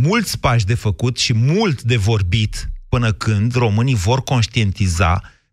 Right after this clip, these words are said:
că în România sistemul de educație este o catastrofă națională. Poftiți, Elena.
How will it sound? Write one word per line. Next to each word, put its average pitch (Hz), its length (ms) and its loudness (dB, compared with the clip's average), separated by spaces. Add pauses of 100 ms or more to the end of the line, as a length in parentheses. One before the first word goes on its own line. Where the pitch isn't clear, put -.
(160)
că 120 280 0
în 123 160 0
România 107 460 2
sistemul 117 440 0
de 110 120 2
educație 107 520 0
este 117 220 -2
o 110 100 2
catastrofă - 960 -2
națională. 107 680 0 (600)
Poftiți, 135 380 -2
Elena. 95 200 2